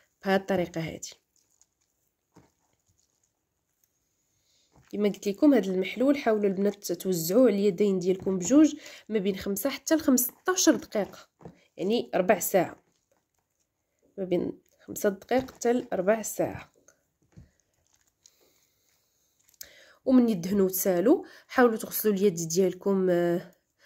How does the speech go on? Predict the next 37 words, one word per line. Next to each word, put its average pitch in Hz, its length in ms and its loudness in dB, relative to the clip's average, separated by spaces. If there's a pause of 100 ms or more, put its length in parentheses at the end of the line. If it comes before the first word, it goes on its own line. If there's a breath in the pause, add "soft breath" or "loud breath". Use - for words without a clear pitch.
(160 soft breath)
من 208 120 -2
هذا 180 340 4
المحلول 180 440 -2
هذا، 175 460 0 (420 loud breath)
ومباشره 247 760 4
دوزوا 240 380 0 (320)
ترطبوا. 175 440 -2 (180)
الناس 208 540 2
اللي 226 160 6
تقول 226 140 -4
لي: 233 280 0 (160)
"واختي 233 560 -2 (280 loud breath)
باش 233 240 0
غنرطبوا 220 600 -2
حنا، 226 240 -4
راه 220 80 0
تقهرنا 214 400 -6
بدوك 208 220 -6
الكريمات 214 640 0
ديال 202 200 0
اليدين، 208 420 0 (300 loud breath)
ما 302 60 -2
كاينه 240 180 2
خمسين 233 460 2
درهم، 233 320 6
ستين 233 380 -4
درهم، 226 280 0
سبعين 220 380 -2
درهم، 220 320 2 (320 loud breath)
ودغيا 233 360 0
كيتقاد 233 400 -6
علينا، 220 300 2
عطينا 294 320 4
البديل، 214 440 0
عطينا 254 300 0
شي 220 180 -4
حل، 240 240 -4